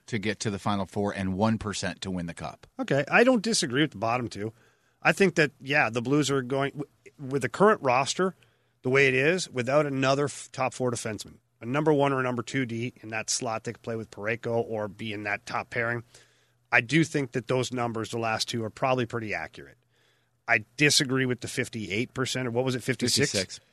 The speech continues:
Speaker 1: yeah.
Speaker 2: I think they're probably more like a sixty-five percent chance of making the playoffs. I think they're a lot deeper, a lot better up front. The goaltending's gonna be solid, and the D aren't,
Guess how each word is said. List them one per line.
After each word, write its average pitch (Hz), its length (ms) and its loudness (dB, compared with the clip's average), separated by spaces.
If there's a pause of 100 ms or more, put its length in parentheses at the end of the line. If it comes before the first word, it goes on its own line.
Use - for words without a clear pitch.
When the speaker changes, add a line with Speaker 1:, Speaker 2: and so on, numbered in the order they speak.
Speaker 1:
yeah. 78 100 -14 (100)
Speaker 2:
I 139 120 6
think 147 220 -2
they're 135 100 0
probably 120 320 0
more 110 120 -2
like 107 140 -2
a 101 60 -4
sixty-five 101 720 -4
percent 95 360 -8
chance 87 280 -10
of 95 60 -12
making 82 200 -18
the 85 60 -20
playoffs. 76 460 -14
I 101 60 -12
think 107 140 -10
they're 104 100 -8
a 98 80 -6
lot 110 280 -2
deeper, 117 280 -8
a 110 80 -8
lot 107 240 -6
better 113 260 -2
up 113 100 -8
front. 110 320 -8
The 113 80 -10
goaltending's 113 500 -6
gonna 113 160 -8
be 113 60 -8
solid, 113 500 -4
and 110 180 -10
the 113 60 -8
D 143 260 -2
aren't, 156 280 2